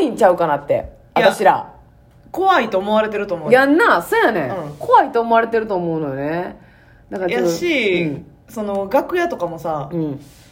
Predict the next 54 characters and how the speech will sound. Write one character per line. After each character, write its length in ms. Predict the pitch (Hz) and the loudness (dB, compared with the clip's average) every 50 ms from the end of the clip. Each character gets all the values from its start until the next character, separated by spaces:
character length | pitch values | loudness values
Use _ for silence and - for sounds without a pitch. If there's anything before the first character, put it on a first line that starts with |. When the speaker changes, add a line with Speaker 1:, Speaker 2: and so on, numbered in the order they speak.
| - | -16
Speaker 2:
私 160 | - 214 220 214 | -12 -10 -6 0
も 100 | 208 208 | 0 0
あ 40 | 214 | 2
れ 120 | 220 233 233 | 2 2 0
あ 60 | 233 | 0
ん 120 | 240 247 | -2 -2
ま 80 | 262 262 | 0 0
り 60 | 269 | 2
用 160 | 294 294 269 254 | 2 2 2 2
な 120 | 226 214 | 2 2
い 40 | 220 | 0
な 80 | 240 | 0
っ 40 | 233 | -2
て 60 | 233 | -4
ず 140 | 214 - 254 | -6 -8 -8
っ 20 | 240 | -4
と 80 | 220 | -4
思 160 | 208 226 240 | -4 -4 -4
っ 40 | 226 | -4
て 120 | - 254 233 | -4 -4 -2
ん 60 | 220 | -2
ね 80 | 196 | -4
ん 40 | 180 | -2
け 60 | 180 | -2
ど、 240 | 165 - 165 151 143 | -4 -2 -2 -4 -4
Speaker 1:
う 60 | - | -4
ん。 320 | 233 214 185 160 127 - - - - - - _ _ _ _ _ - - | -4 -2 -2 -4 -4 -6 -14 -20 -20 -20 -20 _ _ _ _ _ -8 -4
Speaker 2:
あ 120 | 180 175 | -4 -2
の、 260 | 180 180 175 175 175 | 0 0 0 0 0
漫 160 | 202 240 277 | 0 -2 2
才 140 | 269 320 311 | 4 2 2
劇 220 | 262 302 - 262 214 | 2 0 -2 -2 -2
場 140 | 196 175 | -2 -2
に 100 | 175 165 | -2 -4
ね、 440 | 151 151 165 185 208 214 214 208 - - - - | -4 -4 -2 -2 -2 -2 -4 -6 -16 -20 -16 -12
も 280 | - 202 185 180 175 170 | -8 -6 -4 -2 -4 -4
う 80 | 170 | -4
か-、 140 | - 214 202 208 - - | -2 -2 -2 -2 -4 -4
完 200 | - 233 240 240 | 0 0 2 2
全 80 | 233 220 | 2 0
に 60 | 208 | 2
裏 180 | 254 269 254 247 | 4 4 4 4
の 80 | 254 | 2
話 300 | - - 233 220 226 214 | 2 2 2 2 2 2
で 100 | 170 170 | -2 -2
す 100 | 175 - | -4 -2
け 80 | - 165 | -6 -2
ど、 100 | - 233 | 2 4
Speaker 1:
は 100 | 202 190 | 4 4
い 40 | 196 | 4
は 120 | 175 160 | 2 0
い 80 | 160 180 | 0 0
は 140 | 165 139 131 | -2 -4 -4
い。 100 | 117 | -4